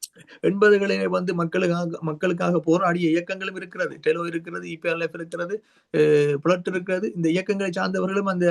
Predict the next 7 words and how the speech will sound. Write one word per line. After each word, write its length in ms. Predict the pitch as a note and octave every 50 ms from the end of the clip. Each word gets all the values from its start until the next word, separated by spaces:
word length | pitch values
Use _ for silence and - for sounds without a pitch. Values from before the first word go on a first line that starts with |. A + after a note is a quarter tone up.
| E3 D#3 D3+ D3
தேர்தலில் 420 | F3 F3+ F3+ F#3 F3+ F3 F3 E3+
நின்றார்கள். 440 | F3 F3 F3 F3 C3+ - - _ _ _ _ _ - - _ _ _ _ _ _ _ _ _ _ -
அப்ப 140 | D3 C#3+ -
அவர்களும் 440 | - D3 E3+ F3 F#3+ G3 G3 G3+ G3+
மக்களால் 460 | G3 F#3+ F3+ F#3 F#3 F3+ F3 F3 F3
நிராகரிக்கப்பட்டிருக்கார்கள் 960 | E3+ F3 F#3 F#3 F#3 F#3 F3+ F3 E3+ E3+ E3+ E3+ E3 E3 D#3+ D#3 D3 D3 C#3+
என்றால், 260 | C#3 C3+ C#3+ F#3 B3+